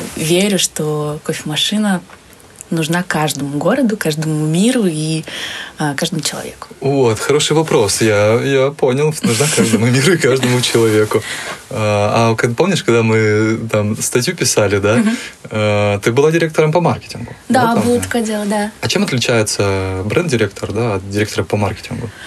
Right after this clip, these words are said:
Speaker 1: Слушай, ну, у нас на самом деле, м,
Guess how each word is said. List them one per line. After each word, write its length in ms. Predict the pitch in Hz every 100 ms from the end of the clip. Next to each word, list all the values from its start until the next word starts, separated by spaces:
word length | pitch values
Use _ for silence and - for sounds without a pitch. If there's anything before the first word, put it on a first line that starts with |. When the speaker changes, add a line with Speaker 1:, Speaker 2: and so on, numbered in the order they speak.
| - - - - -
Speaker 1:
Слушай, 420 | - 269 226 208 202
ну, 120 | 247
у 40 | 320
нас 180 | 269 277
на 80 |
самом 300 | 254 247 226
деле, 400 | 208 277 330 269 214 - - -
м, 320 | 208 294